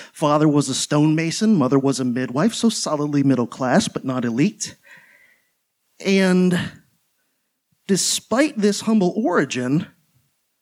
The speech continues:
he became one of the most well-known philosophers of all time, and many people would say the greatest or the most important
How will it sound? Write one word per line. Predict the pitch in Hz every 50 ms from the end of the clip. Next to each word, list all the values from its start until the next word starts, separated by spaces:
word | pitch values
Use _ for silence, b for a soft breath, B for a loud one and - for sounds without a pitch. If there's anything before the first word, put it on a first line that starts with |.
| _ _ _
he | _ - 160 180
became | 185 226 220 - 175 139 135 151 180 196 160
one | 143 160
of | 160
the | 156
most | 147 147 160 156 -
well-known | 123 120 131 139 143 147 147
philosophers | - 139 127 127 131 127 139 135 135 127
of | 131 131
all | 127 127
time, | 127 - 240 - 220 175 135 123
and | 113 113
many | 123 127 139
people | 135 139 139 - 123
would | 123 123
say | - - 131
the | 117 147
greatest | 139 190 220 240 151 127 - - 175
or |
the | 143 120
most | 127 120 120 -
important | 127 123 - 202 240 214 - - - 226